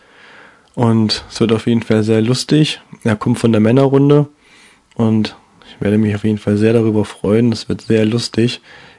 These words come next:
wenn ich bis dahin wieder fit bin. <clears throat> Und ja, schaltet ein, es wird auf jeden Fall spannend. So, und jetzt nochmal zur letzten Folge. Weil die letzte Folge so gut lief,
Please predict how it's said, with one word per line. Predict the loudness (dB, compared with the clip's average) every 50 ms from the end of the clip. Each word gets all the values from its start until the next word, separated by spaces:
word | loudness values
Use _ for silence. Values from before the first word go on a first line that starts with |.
| _ -4
wenn | -2 -2
ich | -2 -2
bis | -4 -8 -6 -4
dahin | -2 0 0 0
wieder | 0 0 0
fit | 0 0 -2 -2 0
bin. | 0 0 0 0 -4 -8 _ _ -6
<clears throat> | -4 -2 -2 -2 -2 0 0 0 0 -2 -6 _ _ _ _ _ -20 -20 -20 -20 -20 -20 _ _ _
Und | -2 0 0 2 2 2 2 0 0 -2 -4 -6 -12 -16 _ _ _ _ _ _ _ _ _ _ _ -6
ja, | -4 -4 -4 -6 -10 -16 -20 _ _ _ _ _ -12
schaltet | -6 -4 -2 -2 -2 -2 -4
ein, | -2 -2 -2 -2
es | -2 -4 -6 -6
wird | -6 -6
auf | -6 -4
jeden | -4 -6 -6
Fall | -6 -8 -6 -4 -4 -4 -6 -8 _ _ _ _ _ _ _
spannend. | -18 -12 -6 -4 -2 -2 -2 -2 -4 -6 -8 -10 -18 _ _ _ _ _ _
So, | -6 -2 0 0 0
und | 0 -2 -2 0 0
jetzt | 0 -2 -2 -4 -4
nochmal | -4 -2 -2 -4 -4
zur | -6 -6 -6
letzten | -4 -6 -6 -8 -10 -12
Folge. | -12 -6 -2 2 2 2 2 2 -2 -6 -12 -18 -20 -20 -20 -20 -20 _ _ _ _ _ _ _ _ _ _ _ _ _ -8 -4
Weil | -2 -2 0
die | 0
letzte | 0 -2 -2 -2 -2 -2
Folge | 0 0 0 0 0 -2 -2
so | 0 0 2
gut | 2 0 0 2
lief, | 2 2 2 0 -2